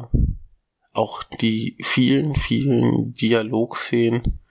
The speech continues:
äh, sehr packend. Also da geht's auch im Wortgefecht, äh, ziemlich ab. Und wie gesagt, wenn's Godzilla-Action gibt,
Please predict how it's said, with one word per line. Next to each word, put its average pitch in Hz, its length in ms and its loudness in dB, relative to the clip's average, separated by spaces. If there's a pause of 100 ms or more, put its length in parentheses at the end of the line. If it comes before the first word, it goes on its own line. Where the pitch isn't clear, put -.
(260)
äh, 107 140 0
sehr 98 260 -4
packend. - 600 -4
Also 101 240 -2
da 101 220 -6
geht's 107 760 -2
auch 113 500 -2
im 117 340 -2
Wortgefecht, - 880 -2
äh, 117 280 2
ziemlich - 440 -2
ab. 127 160 -4
Und 117 180 -4
wie 113 60 0
gesagt, 107 160 -4
wenn's 127 560 0
Godzilla-Action 127 920 -2
gibt, - 300 -4